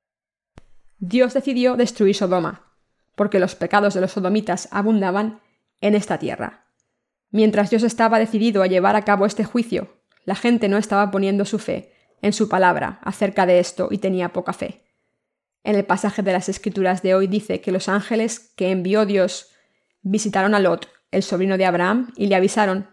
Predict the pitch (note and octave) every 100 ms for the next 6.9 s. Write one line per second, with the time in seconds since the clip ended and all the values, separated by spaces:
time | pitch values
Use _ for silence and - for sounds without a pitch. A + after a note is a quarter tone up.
0 | _ _ _ _ _ _ _ _ - A#3
1 | C4 A#3 G3+ F#3 F3 F3+ - F#3+ G#3+ F#3+
2 | F#3+ F#3 F3+ F#3+ G3 G3 G3+ F#3 F3+ F#3
3 | F#3+ F#3 - F3+ F3+ - F#3+ - _ _
4 | _ _ _ _ _ F#3+ G3 G3 G3 F3+
5 | G#3+ A3 A3 A3+ G3 G#3+ F#3+ F#3 F3+ G3
6 | F#3 F#3 F#3 G3 F3+ E3+ - -